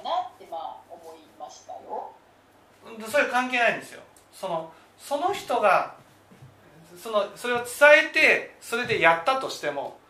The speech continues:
Speaker 2: その人の起こした問題は自分が悪いっ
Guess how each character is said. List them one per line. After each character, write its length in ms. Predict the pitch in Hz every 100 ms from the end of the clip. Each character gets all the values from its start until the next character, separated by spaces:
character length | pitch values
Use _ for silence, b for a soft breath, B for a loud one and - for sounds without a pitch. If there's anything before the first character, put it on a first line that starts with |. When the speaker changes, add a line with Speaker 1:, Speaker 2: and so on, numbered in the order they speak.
| b b b _ _ _ -
Speaker 2:
そ 160 | -
の 140 | 302 381
人 220 | - -
の 160 | 151 151
起 60 |
こ 120 | 233
し 100 | 233
た 160 | - 139
問 180 | 143 147
題 100 | 160
は 140 | 139
自 140 | - 147
分 180 | 196 208
が 100 | 196
悪 240 | 190 190
い 120 |
っ 20 | 175